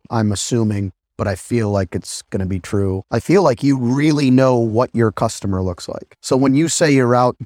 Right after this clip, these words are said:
going back to these old contacts, I feel like you know exactly what the customer profile of where you're gonna be successful lies.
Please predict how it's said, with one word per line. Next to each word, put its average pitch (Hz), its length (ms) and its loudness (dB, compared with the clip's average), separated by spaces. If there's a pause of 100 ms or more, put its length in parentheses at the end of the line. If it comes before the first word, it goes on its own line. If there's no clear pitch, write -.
going 123 260 2
back 117 240 2
to - 100 -6
these 104 200 -2
old 95 180 -6
contacts, 123 720 -2
I 117 80 -2
feel 151 300 2
like 120 200 0
you 123 160 2
know 120 220 2
exactly 117 760 -2
what 113 260 -2
the 107 100 -4
customer 107 440 -4
profile 104 600 0
of 101 100 -4
where 107 320 -2
you're 104 160 -2
gonna 98 220 -4
be 92 140 -4
successful - 640 -6
lies. 92 540 -6